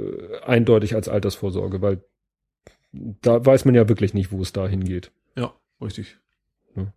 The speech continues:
Speaker 1: Also wenn du dir das, machst du irgendetwas?
Speaker 2: Leider überhaupt nicht.
Speaker 1: Ja. <laughs> Ja, das ist wirklich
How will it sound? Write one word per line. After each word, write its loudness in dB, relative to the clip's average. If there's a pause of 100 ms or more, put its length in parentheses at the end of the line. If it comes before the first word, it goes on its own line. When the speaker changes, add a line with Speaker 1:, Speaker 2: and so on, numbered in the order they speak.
(200)
Speaker 1:
Also 2
wenn 2
du -2
dir 6
das, 6
machst 2
du 6
irgendetwas? 0
Speaker 2:
Leider -2
überhaupt -6
nicht. -14
Speaker 1:
Ja. 0
<laughs> -8 (1800)
Ja, 6
das -2
ist 0
wirklich 0